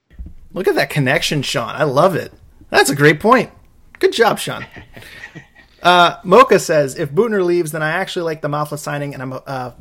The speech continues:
fan of the Wilf signing also. If we sign an international left wing, left mid, and bring in another cent-, center back for depth, what is the ceiling for the Revolution next year?" Uh, Chris, those seem to be the signings we want.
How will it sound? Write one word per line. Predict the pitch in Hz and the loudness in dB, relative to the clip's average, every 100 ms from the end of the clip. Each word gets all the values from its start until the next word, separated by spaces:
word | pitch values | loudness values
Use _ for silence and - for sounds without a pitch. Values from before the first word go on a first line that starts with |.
| 156 | -20
fan | - 165 160 | -6 -4 -4
of | 139 135 | -6 -6
the | 143 131 _ - | -8 -8 _ -4
Wilf | 147 170 | 0 0
signing | - 165 151 139 | -2 -6 -4 -6
also. | 131 139 - 117 123 _ _ | -4 -6 -6 -10 -12 _ _
If | - 151 | -8 -4
we | 170 | -4
sign | 160 180 190 | -2 -4 -4
an | 175 | -4
international | 185 175 170 165 170 | -4 -4 -6 -6 -8
left | 160 165 - | -6 -6 -6
wing, | 170 170 | -8 -6
left | 160 160 | -6 -4
mid, | 156 156 151 _ | -4 -4 -6 _
and | - 143 | -8 -4
bring | 151 175 | -2 -2
in | 170 | -2
another | 160 165 | -4 -6
cent-, | 151 165 151 | -6 -10 -10
center | - 180 165 | -8 -6 -4
back | 151 147 | -6 -6
for | 147 | -6
depth, | 139 147 _ _ - | -6 -6 _ _ -12
what | 131 160 190 - | -2 0 0 -2
is | 170 | -6
the | 147 | -4
ceiling | 147 180 180 156 | -8 -4 -4 -4
for | 151 | -6
the | 139 | -4
Revolution | 143 147 143 139 147 | -2 0 -2 -6 -6
next | 135 139 - | -8 -10 -12
year?" | 127 120 - _ _ _ | -12 -12 -14 _ _ _
Uh, | - 135 | -8 -8
Chris, | - 190 202 - _ _ | -4 -4 -4 -6 _ _
those | 170 190 | -2 0
seem | 208 | 0
to | 196 | -2
be | 202 | -2
the | |
signings | 185 190 185 170 | -4 -4 -6 -4
we | 175 | -4
want. | 170 180 | -4 -6